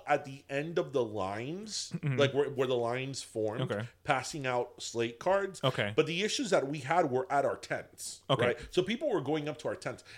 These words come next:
Speaker 1: And, and, you know, there were several incidents, and again, I have them on video, of these people just you could tell, like, you know when somebody's mad and they have, like, hate in their eyes
Speaker 2: Mm-hmm.
Speaker 1: directed towards us. And I'm like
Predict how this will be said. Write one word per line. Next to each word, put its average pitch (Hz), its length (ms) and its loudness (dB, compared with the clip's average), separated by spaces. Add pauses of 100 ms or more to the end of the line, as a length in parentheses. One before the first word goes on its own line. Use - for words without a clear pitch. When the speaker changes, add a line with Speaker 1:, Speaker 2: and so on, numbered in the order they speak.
Speaker 1:
And, 135 260 -4
and, 151 160 -4
you 170 60 -2
know, 156 100 4
there 165 120 2
were 190 100 2
several 220 380 2
incidents, 127 460 -4
and 113 140 -6
again, 131 300 -2
I 107 80 -2
have 131 200 -4
them 127 160 -2
on 101 120 -6
video, 117 380 -4 (260)
of 127 280 0
these 123 200 -10
people 190 320 -6
just - 380 -10 (580)
you 143 140 -6
could 208 180 -2
tell, 170 260 4
like, 147 240 2
you 156 60 -4
know 202 80 0
when 233 140 -2
somebody's 156 340 -6
mad 98 380 -2
and 110 100 -8
they 98 40 -8
have, 110 100 -4
like, 113 180 0 (160)
hate 101 380 -10
in 104 120 -8
their 95 220 -4
eyes 87 260 0
Speaker 2:
Mm-hmm. 143 240 2 (340)
Speaker 1:
directed 147 560 4
towards 180 340 -4
us. - 360 -10 (260)
And 151 120 4
I'm 175 120 0
like 180 260 -2